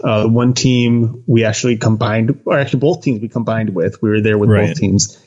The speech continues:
Speaker 1: and it was just way too much noise. There were people everywhere. There's a lot of talking. Uh, it was screwing up the evidence. Uh, you know, it was just all kinds of things that just wasn't good or kosher for the investigation. So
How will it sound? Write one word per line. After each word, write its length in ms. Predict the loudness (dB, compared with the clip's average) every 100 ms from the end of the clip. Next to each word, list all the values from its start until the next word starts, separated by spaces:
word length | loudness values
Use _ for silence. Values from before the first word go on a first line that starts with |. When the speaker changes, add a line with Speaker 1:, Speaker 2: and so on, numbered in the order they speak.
| -2
Speaker 1:
and 80 | 2
it 40 |
was 120 | 4 4
just 180 | 2
way 240 | 2 2 0
too 140 | 0
much 300 | 0 -2 -4
noise. 320 | -2 0 0
There 100 | 0
were 80 | -2
people 320 | 0 0 2
everywhere. 560 | 0 0 0 0 0 -2
There's 320 | -2 -4 -2
a 40 | -2
lot 120 | -2
of 100 | -2
talking. 640 | -2 -2 -4 -4 -4 -6 -14 -20 -20 -8
Uh, 260 | -4 -2 0
it 60 | 0
was 120 | -2
screwing 300 | 2 2 2
up 120 | 0
the 160 | 0 0
evidence. 680 | 0 0 0 -2 -4 -6 -8
Uh, 280 | -6 -4 -2 0
you 100 | 0
know, 80 |
it 80 | 2
was 140 | 0 0
just 220 | 0 0
all 100 | -2
kinds 220 | -2 -2
of 100 | -2
things 220 | -2 0
that 260 | -2 -4 -4
just 260 | -4 -4
wasn't 800 | -2 0 0 -2 -6 -6 -8 -2
good 240 | 0 2 0
or 80 |
kosher 380 | 0 -2 0 -2
for 200 | -2 -2
the 140 | 0 0
investigation. 640 | -2 -2 -2 0 0 -2
So 320 | 0 0 0